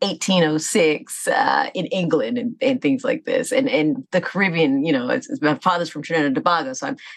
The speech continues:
bringing the stories he used to tell me into some of, into some of these things. There wasn't really much of a, an appetite in publishing for that. So books two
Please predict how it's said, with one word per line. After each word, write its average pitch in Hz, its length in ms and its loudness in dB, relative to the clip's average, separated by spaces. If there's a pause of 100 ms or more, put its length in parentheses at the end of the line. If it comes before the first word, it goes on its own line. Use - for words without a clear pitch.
(140)
bringing 196 360 0
the 165 80 4
stories 190 460 2
he 202 100 -2
used 196 120 -2
to - 60 -4
tell 165 340 -2
me 254 580 0 (120)
into 214 260 0
some 170 280 -4
of, - 80 -8 (220)
into 156 240 0
some - 180 -6
of - 60 -6
these - 140 -8
things. - 280 -2 (720)
There 494 140 4
wasn't 453 320 0
really 440 200 2
much - 280 -2
of 220 140 0
a, 185 260 -4 (160)
an 226 100 4
appetite 190 500 0
in - 80 -6
publishing 151 480 0
for - 140 -2
that. 277 440 0
So 160 440 2
books - 540 -4
two 311 640 2